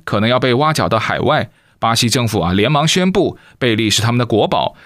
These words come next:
以此阻止他转会到国外。一九六六年世界杯对贝利还有巴西而言是更大的失望。贝利在球场上成为重点防守的对象，不断地被对手施以犯规战术，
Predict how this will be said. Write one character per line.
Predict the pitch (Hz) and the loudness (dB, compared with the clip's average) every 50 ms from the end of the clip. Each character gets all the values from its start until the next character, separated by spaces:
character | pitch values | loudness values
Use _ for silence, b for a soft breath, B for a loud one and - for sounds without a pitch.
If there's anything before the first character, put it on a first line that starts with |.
| B B | B B
以 | B 131 185 202 | B -2 -2 0
此 | - - 104 87 | 0 -2 -2 -2
阻 | 95 - 117 135 190 | -2 -2 -2 0 0
止 | 190 - 101 | 0 -2 -2
他 | - 117 120 | 0 -2 -2
转 | 117 - 87 69 | 0 -2 -2 -2
会 | - 120 101 | -2 -2 0
到 | 95 92 | 0 0
国 | - - 85 76 | 0 0 0 0
外。 | 95 113 104 104 - _ _ _ _ _ _ _ _ _ | 0 0 0 -2 -6 _ _ _ _ _ _ _ _ _
一 | - 165 | -4 -2
九 | 156 151 131 | 0 0 0
六 | 147 160 | 0 0
六 | 156 160 139 | 0 0 0
年 | 117 113 104 107 | 0 0 0 0
世 | 107 - 123 | 0 0 0
界 | 117 117 104 | 0 0 0
杯 | 113 110 107 107 | 2 2 2 2
对 | 107 120 110 101 | 2 0 0 0
贝 | - 123 113 104 | 0 0 0 0
利 | 110 110 104 98 98 - | 0 2 0 0 -2 -2
还 | - 101 104 | -2 0 0
有 | 110 98 92 | 2 2 0
巴 | 90 - 113 131 | 0 0 -2 -2
西 | 131 - 139 117 | 0 0 0 0
而 | 95 98 104 | 0 0 2
言 | 98 85 82 90 92 123 - - | 2 0 0 0 -2 -4 -4 -4
是 | - - 113 | -4 -2 0
更 | - 185 147 101 | 0 0 0 0
大 | 92 87 85 | 0 0 -2
的 | - - | 0 0
失 | - - 98 85 | 0 0 0 2
望。 | 87 85 76 - - _ _ _ _ - | 0 0 -2 -2 -8 _ _ _ _ -4
贝 | 127 120 107 | -2 0 0
利 | 113 113 101 | 0 0 0
在 | 120 113 107 | 0 0 0
球 | - 117 110 | 0 0 0
场 | - 117 95 92 | 0 0 0 0
上 | - 113 104 | 0 0 0
成 | 95 117 107 107 | 0 0 0 0
为 | 110 110 | 0 0
重 | 113 170 156 123 | 0 0 -2 0
点 | 110 92 85 | 0 -2 -2
防 | - 98 95 | 0 0 0
守 | 92 - 117 | 0 0 0
的 | 82 85 | 0 0
对 | - 147 135 107 | 0 0 0 0
象， | - - 98 82 82 95 - _ _ | 0 0 0 -2 -2 -4 -6 _ _
不 | - 117 147 | -4 -4 -2
断 | - 202 165 | 0 0 0
地 | 123 110 | 0 0
被 | - 113 95 | 0 -2 -2
对 | - - 127 113 104 | 0 0 0 0 2
手 | - - 90 85 | 2 0 0 0
施 | 87 - - 120 | 0 0 0 0
以 | 92 78 | -2 -2
犯 | 73 - 117 107 | -2 -2 -2 0
规 | 98 113 113 | 0 0 0
战 | 113 160 147 123 | 0 0 0 0
术， | - - 170 151 101 - | 0 0 0 0 -2 -4